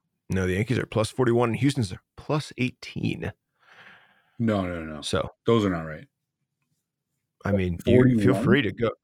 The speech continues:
Speaker 2: No, plus
Speaker 1: Yeah,
Speaker 2: one forty-one.
Speaker 1: one forty,
Speaker 2: Yankees are
Speaker 1: one forty-one,
Speaker 2: one forty-one.
Speaker 1: one forty-one.
Speaker 2: Yeah, yeah.
Speaker 1: You're thinking they're behind the, the Dodgers, who are
Speaker 2: Houston's
Speaker 1: plus one sixty-three.
Speaker 2: one eighteen, Minnesota. Dude, we have to go back and look at the numbers that we, our, our,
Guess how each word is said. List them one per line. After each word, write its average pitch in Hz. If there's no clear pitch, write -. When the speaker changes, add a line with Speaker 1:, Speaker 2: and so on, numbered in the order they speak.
Speaker 2:
No, 104
plus 139
Speaker 1:
Yeah, 85
Speaker 2:
one 135
forty-one. 110
Speaker 1:
one 107
forty, 120
Speaker 2:
Yankees 120
are 87
Speaker 1:
one 90
forty-one, -
Speaker 2:
one 139
forty-one. 123
Speaker 1:
one 120
forty-one. 110
Speaker 2:
Yeah, 85
yeah. 85
Speaker 1:
You're 151
thinking 160
they're 135
behind 139
the, 98
the 101
Dodgers, -
who 104
are 101
Speaker 2:
Houston's 127
Speaker 1:
plus -
one 104
sixty-three. 107
Speaker 2:
one 104
eighteen, 98
Minnesota. 98
Dude, 180
we 147
have 247
to 320
go 226
back 127
and 107
look 135
at 147
the 107
numbers 107
that 95
we, 95
our, 92
our, 92